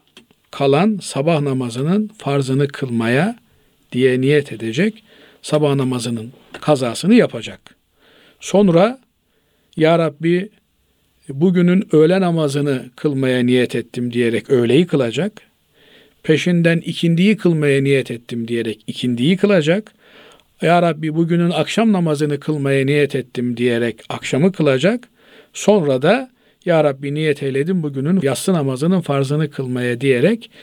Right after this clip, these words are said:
yatsı namazının farzını kılacak. Böylelikle ne yapmış oldu? Tekrar sırayı düzene koymuş oldu. Önce işte bugünün sabahını, sonra öğleyi, sonra ikindiyi, sonra akşamı, sonra yatsıyı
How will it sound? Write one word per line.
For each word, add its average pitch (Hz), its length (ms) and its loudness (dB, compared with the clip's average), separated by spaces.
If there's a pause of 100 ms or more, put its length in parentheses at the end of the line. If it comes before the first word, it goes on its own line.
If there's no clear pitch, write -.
(360)
yatsı 139 320 2
namazının 123 460 -2
farzını 123 500 -4
kılacak. 127 500 -2 (440)
Böylelikle 160 580 2
ne 165 60 2
yapmış 165 400 -2
oldu? 143 420 -2 (580)
Tekrar 151 640 -2
sırayı 156 800 2 (640)
düzene 143 380 0
koymuş 131 640 -8 (140)
oldu. 123 600 -2 (600)
Önce 175 560 2 (340)
işte 143 260 -4
bugünün 143 460 -2 (600)
sabahını, 143 800 0 (280)
sonra 135 520 0
öğleyi, 135 480 2
sonra 135 340 -2
ikindiyi, 123 540 -2
sonra 143 320 2
akşamı, 131 380 0
sonra 190 320 2
yatsıyı 113 560 -4